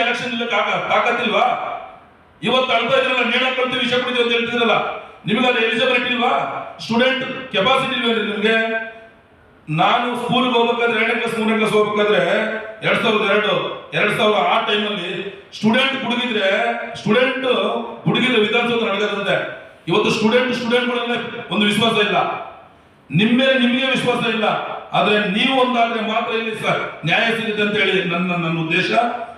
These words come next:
ಇವತ್ತು ನೋಡಿ, ಕರ್ನಾಟಕದಾದ್ಯಂತ ಎಲ್ಲ ನಮ್ಮ ಸಂಘ, ಕರ್ನಾಟಕ ರಾಜ್ಯ ರೈತೋದಯ ಸಂಘಟನೆಯ ಎಲ್ಲ ನಮ್ಮ ಸದಸ್ಯರು, ಎಲ್ಲ ತಾಲೂಕು ಅಧ್ಯಕ್ಷರುಗಳು, ಎಲ್ಲ ಜಿಲ್ಲಾಧ್ಯಕ್ಷರು, ನೀವು ಬನ್ನಿ.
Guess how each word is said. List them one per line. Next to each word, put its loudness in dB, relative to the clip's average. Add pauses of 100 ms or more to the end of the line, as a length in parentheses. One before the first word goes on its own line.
ಇವತ್ತು 0
ನೋಡಿ, 4 (140)
ಕರ್ನಾಟಕದಾದ್ಯಂತ -2
ಎಲ್ಲ 2 (120)
ನಮ್ಮ 0 (240)
ಸಂಘ, -2 (440)
ಕರ್ನಾಟಕ 2 (100)
ರಾಜ್ಯ 2
ರೈತೋದಯ 0 (520)
ಸಂಘಟನೆಯ 2 (180)
ಎಲ್ಲ 0 (160)
ನಮ್ಮ -2 (100)
ಸದಸ್ಯರು, 2 (420)
ಎಲ್ಲ 2 (180)
ತಾಲೂಕು -2
ಅಧ್ಯಕ್ಷರುಗಳು, -2
ಎಲ್ಲ 4
ಜಿಲ್ಲಾಧ್ಯಕ್ಷರು, 0 (340)
ನೀವು 2 (140)
ಬನ್ನಿ. 0